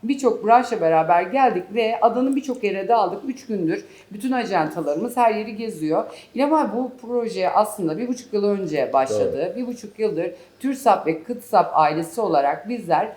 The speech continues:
Speaker 1: bu projenin altyapısını yapıyorduk. Önce senden o kısacık altyapıyla alakalı bilgilendirme, bugün geldiğimiz nokta ve Sayın Bakanımıza tekrar döneceğim. Ee, bu etkinlikten ne kadar memnun kaldığını
Speaker 2: Şimdi
Speaker 1: dair.
Speaker 2: ilk
Speaker 1: Buyurun.
Speaker 2: etapta, e,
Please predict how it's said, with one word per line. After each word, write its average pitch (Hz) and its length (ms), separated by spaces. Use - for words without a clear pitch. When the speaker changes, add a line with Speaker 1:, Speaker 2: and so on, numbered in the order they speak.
Speaker 1:
bu 269 180
projenin 220 480
altyapısını 233 640
yapıyorduk. 151 440
Önce 285 360
senden 269 340
o 269 160
kısacık 247 480
altyapıyla 214 680
alakalı 165 500
bilgilendirme, 254 800
bugün 277 260
geldiğimiz 190 460
nokta 262 500
ve 214 300
Sayın 240 220
Bakanımıza 220 400
tekrar 240 440
döneceğim. 214 580
Ee, 202 260
bu 233 100
etkinlikten 226 560
ne 226 100
kadar 196 320
memnun 180 280
kaldığını 160 680
Speaker 2:
Şimdi - 300
Speaker 1:
dair. 139 160
Speaker 2:
ilk 135 100
Speaker 1:
Buyurun. 208 160
Speaker 2:
etapta, 147 560
e, - 20